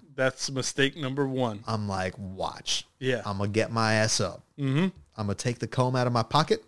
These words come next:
Speaker 1: Yep.
Speaker 2: Brush my hair back.
Speaker 1: Yep.
Speaker 2: Give her a little wink.
Speaker 1: Mm.
Speaker 2: She's gonna come to me."
Speaker 1: Yeah.
Speaker 2: Didn't go that way.
Speaker 1: Nope.
Speaker 2: <laughs> Nope, not even a little
Speaker 1: She
Speaker 2: bit.
Speaker 1: didn't see the wink.
Speaker 2: No, and so, like, everyone's breaking up, everyone's kinda mingling, they're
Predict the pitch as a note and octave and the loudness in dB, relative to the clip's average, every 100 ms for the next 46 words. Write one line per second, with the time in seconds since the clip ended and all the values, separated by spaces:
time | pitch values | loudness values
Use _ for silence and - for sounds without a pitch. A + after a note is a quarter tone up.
0 | - C3+ D#3+ - _ _ _ _ _ _ | -2 2 2 2 _ _ _ _ _ _
1 | G#2+ A#2+ A#2+ A#2+ B2 B2 B2 C3 C#3+ D#3 | -8 2 2 2 -2 0 0 2 2 0
2 | - D3 C#3 C#3 - _ _ _ _ _ | -6 -16 -4 -4 -4 _ _ _ _ _
3 | B2 A#2+ A#2 A#2 A#2 A2 A2 C3+ E3+ - | -6 -2 2 4 4 6 6 4 0 -8
4 | _ _ _ _ - D#3 C#3 G2+ _ _ | _ _ _ _ -6 -4 -4 -6 _ _
5 | - B2 B2 B2 A2 G#2+ G2 G2 F#2+ F#2 | -4 -2 0 0 0 -2 -2 -4 -8 -8
6 | F2+ _ _ _ _ _ _ A#2+ A2 C3 | -10 _ _ _ _ _ _ -10 -6 -6
7 | G#2+ - _ _ _ _ _ _ D3+ C3 | -8 -14 _ _ _ _ _ _ 2 4
8 | A2 F#2+ F2 - - _ - D#3 - - | 4 4 0 -8 -16 _ -2 -2 0 2
9 | C#3+ G3+ D3 - C#3+ F3+ D#3+ D#3 F#3 E3 | 4 4 4 4 4 4 2 2 2 2
10 | C#3+ D#3+ D#3+ E3 D3 A#2 F3 F#3 - A3 | 2 0 -2 -2 -4 -2 2 2 2 2
11 | G#3+ G#3 A#2 - - - - C#3 C3 - | 4 2 0 -8 -20 -20 -10 0 2 2
12 | B2 - C3 B2 A2+ A2 - - B2+ C3+ | 0 2 4 4 4 2 0 -6 -2 0
13 | B2 C3+ C3+ C3 A2 A2 A2 A2+ A2 - | 0 0 2 2 2 2 0 0 -2 -4
14 | A#2+ G#2+ G2+ G2+ G2+ G2 G2 | -2 0 0 0 -2 -2 -2